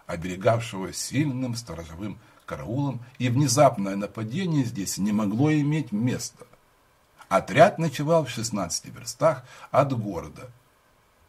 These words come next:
при входе в горное ущелье. Огни неприятельства-, как-, неприятельского караула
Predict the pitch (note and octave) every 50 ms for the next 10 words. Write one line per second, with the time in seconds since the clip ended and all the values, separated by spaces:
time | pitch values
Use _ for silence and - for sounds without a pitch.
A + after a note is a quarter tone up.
0 | _ _ - D3 E3 A#2+ - - - E3+ E3+ C3+ C3+ A#2 A2 A2 B2+ D3 D3 C#3
1 | C#3 D3 C#3+ C#3+ B2 A#2 - - C#3+ - - - - - - - _ _ _ _
2 | _ - G#2 A#2+ A#2+ B2+ C#3 C#3+ C3 C3 B2 A#2 A#2+ B2 B2+ A#2 A#2 A#2 G#2+ -
3 | - G#2 F#2+ - - - - B2 A#2+ C3+ C#3 - - C3 B2+ B2 A#2+ A2 - -
4 | - - - - F#2 F2 E2 - F2 D#2 D#2 G2+ C#3+ F#3 F#3 D#3 - -